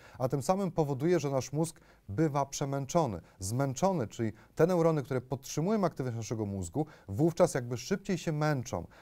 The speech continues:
będąc coraz mniej gotowe do tego, żeby podjąć na żądanie wysoką jakby jakość swojej pracy,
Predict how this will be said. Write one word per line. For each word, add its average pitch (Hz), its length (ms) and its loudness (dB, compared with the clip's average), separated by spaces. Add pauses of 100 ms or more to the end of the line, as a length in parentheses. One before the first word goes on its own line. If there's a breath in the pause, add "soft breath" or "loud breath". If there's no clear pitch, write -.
będąc 139 420 0
coraz 196 340 0
mniej 165 180 2
gotowe 160 320 4
do 135 100 0
tego, 147 200 0
żeby 123 220 -2 (300 loud breath)
podjąć 165 480 4
na 123 120 0
żądanie 127 560 0 (260 loud breath)
wysoką 135 640 4 (160 loud breath)
jakby 113 280 0
jakość 151 420 2
swojej 117 300 -2
pracy, 127 460 -2